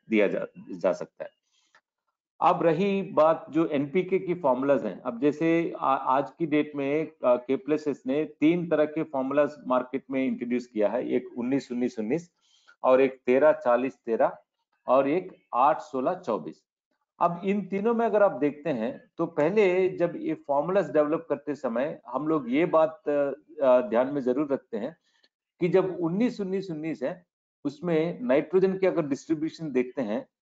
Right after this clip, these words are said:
तो इसको हम तीन, तीन हिस्सों में distribute करते हैं, जैसे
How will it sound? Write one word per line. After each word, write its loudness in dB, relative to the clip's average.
तो 2
इसको 0
हम -2
तीन, 2
तीन 2
हिस्सों 0
में 0
distribute -4
करते -6
हैं, -4
जैसे -2